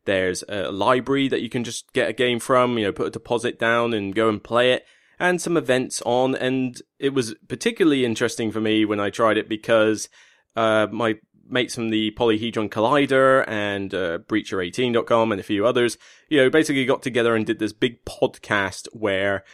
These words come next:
we went over our, like, top five hated games or something. You know, I mean, it sounds negative, but we were having such a laugh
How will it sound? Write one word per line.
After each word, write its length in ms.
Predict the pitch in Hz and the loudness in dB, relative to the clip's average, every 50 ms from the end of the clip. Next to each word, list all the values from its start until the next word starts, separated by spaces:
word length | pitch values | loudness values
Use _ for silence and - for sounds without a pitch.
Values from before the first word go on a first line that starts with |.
| - _ _ | -20 _ _
we 240 | 110 104 101 101 95 | 0 0 2 2 2
went 220 | 107 104 101 - | 2 0 0 0
over 580 | 98 110 107 104 95 104 104 101 101 98 - - | 0 0 0 0 2 2 2 2 2 2 0 0
our, 160 | - 92 95 | -2 -4 -2
like, 240 | 95 98 95 - - | -2 -2 -4 -6 -8
top 240 | - - 120 - - | -4 -4 -4 -4 -4
five 440 | - - 110 98 104 104 104 101 - | -6 -4 -2 0 0 0 -2 -4 -6
hated 500 | - - - 117 113 - - 127 113 - | -6 -2 -2 -2 -2 -2 -6 -8 -4 0
games 400 | - 110 113 123 127 131 131 143 | 2 4 4 4 2 0 -2 -2
or 100 | 139 131 | -2 -2
something. 480 | - 147 151 147 156 175 175 165 - | 0 -2 -2 0 0 -2 -2 -2 -2
You 120 | - 117 113 | -2 -2 0
know, 240 | 98 95 98 - | 2 2 2 0
I 40 | - | 0
mean, 200 | 120 127 135 - - | -2 -2 -4 -4 -4
it 140 | 147 143 | -6 0
sounds 240 | - 165 143 110 98 | 2 2 2 4 4
negative, 360 | 113 120 110 98 95 87 90 | 2 2 2 2 0 -2 0
but 220 | 90 104 98 - - | 2 2 2 2 2
we 80 | 123 | 0
were 120 | 120 104 92 | 0 0 0
having 220 | 110 101 101 92 | 0 -2 -4 -4
such 260 | 87 - 127 - - | -4 -6 -6 -6 -4
a 60 | 104 90 | -6 -6
laugh 460 | 87 92 101 113 110 92 87 - | -6 -2 0 0 0 0 -2 -6